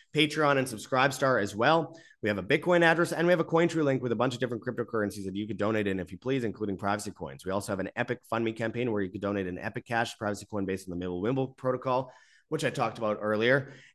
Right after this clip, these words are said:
And of course, you can, um, find our Teespring store link below as well for merchandise. Uh, as always, you can find us on, uh, Telegram, uh, of course, Rockfin,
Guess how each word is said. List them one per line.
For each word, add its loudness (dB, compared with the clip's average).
And 8
of 4
course, 0
you -4
can, -2
um, -2
find 0
our 2
Teespring -6
store -4
link -6
below -2
as -4
well -2
for -12
merchandise. -6
Uh, 4
as 0
always, 6
you -2
can -4
find 4
us 2
on, 4
uh, -2
Telegram, 6
uh, 4
of -4
course, 0
Rockfin, 4